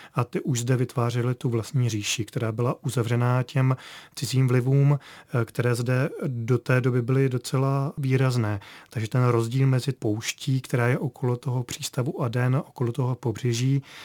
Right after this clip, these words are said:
a mezi tou vrchovinou, kde leží hlavní město Saná až doteď, eh, je docela velký už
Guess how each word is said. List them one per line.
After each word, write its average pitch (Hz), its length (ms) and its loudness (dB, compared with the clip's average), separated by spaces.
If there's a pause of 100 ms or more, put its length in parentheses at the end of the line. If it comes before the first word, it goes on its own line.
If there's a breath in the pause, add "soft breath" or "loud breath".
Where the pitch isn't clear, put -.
(220 loud breath)
a 117 120 2
mezi 117 280 0
tou 135 240 2
vrchovinou, 127 960 2
kde 123 340 -2
leží 123 380 -2
hlavní 120 280 -2
město 123 340 -2
Saná 120 420 -2
až 131 120 -2
doteď, 131 440 0 (440 loud breath)
eh, 123 180 4
je 120 120 2
docela 127 360 0
velký 117 580 -2
už - 220 -8